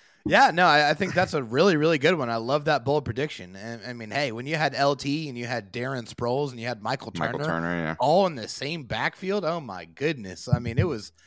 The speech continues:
Speaker 2: They were run
Speaker 1: nightmare
Speaker 2: first team,
Speaker 1: after
Speaker 2: right? I mean
Speaker 1: nightmare after nightmare. And it was three guys.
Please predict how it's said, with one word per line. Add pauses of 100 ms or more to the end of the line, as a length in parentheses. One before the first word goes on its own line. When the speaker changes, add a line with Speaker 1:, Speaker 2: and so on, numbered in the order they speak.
(140)
Speaker 2:
They
were
run
Speaker 1:
nightmare
Speaker 2:
first
team,
Speaker 1:
after
Speaker 2:
right?
I
mean
Speaker 1:
nightmare
after
nightmare.
And
it
was
three
guys.